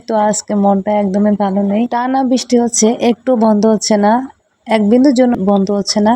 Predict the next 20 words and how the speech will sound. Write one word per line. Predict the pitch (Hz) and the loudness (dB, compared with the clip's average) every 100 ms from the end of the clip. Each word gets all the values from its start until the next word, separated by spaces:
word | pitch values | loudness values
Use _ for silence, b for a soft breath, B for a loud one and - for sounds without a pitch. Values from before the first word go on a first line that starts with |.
| 254 | -2
কোথায় | 202 190 208 | -6 -2 0
বের | 196 202 226 | 2 2 2
হওয়া | 233 233 | 2 2
যাচ্ছে | 214 208 226 | 0 -2 -2
না। | 226 254 240 180 | 0 2 2 0
তো | - 220 | -2 -2
এই | 247 277 | 2 2
তো | 277 269 269 285 269 | 0 0 0 -2 -2
মনটা | 240 220 226 | -2 0 0
ভালো | 220 214 220 | 2 2 2
নেই, | 220 220 | 0 0
কেন | 220 214 220 | 0 0 2
ভালো | 220 214 | 2 2
নেই | 214 214 | 0 -2
সেটাও | 220 196 208 214 | -2 0 0 2
জানি | 214 220 | 2 2
না। | 220 226 247 226 | 0 0 0 -2
এই | 220 220 | 0 0
তো | - | -2
একটু | 214 208 | -6 -2